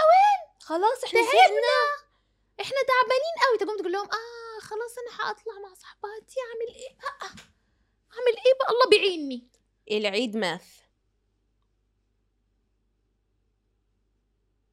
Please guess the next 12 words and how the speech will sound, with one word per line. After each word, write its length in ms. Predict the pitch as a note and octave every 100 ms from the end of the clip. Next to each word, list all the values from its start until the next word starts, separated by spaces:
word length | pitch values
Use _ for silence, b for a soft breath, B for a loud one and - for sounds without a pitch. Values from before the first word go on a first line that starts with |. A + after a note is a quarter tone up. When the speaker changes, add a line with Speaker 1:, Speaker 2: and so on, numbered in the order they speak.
| _ _ _ _ _ - _ _ _
Speaker 1:
حبيت 380 | - G3 A3 A#3
النصيحة 460 | G3+ G3+ A3 A#3
شديد، 360 | - F3+ F#3+ A#3+
Speaker 2:
شكرًا. 140 | F#3+
Speaker 1:
لأنه 160 | - A3+
أنا 100 | A#3
بعاني 320 | G#3+ G3+ A#3+
منها 260 | A3+ A#3 A3
شديد 320 | - F#3 G#3+
الطلعة 340 | F#3+ G3 F3
مع 120 | E3+ E3+
صحباتي. 480 | - - - -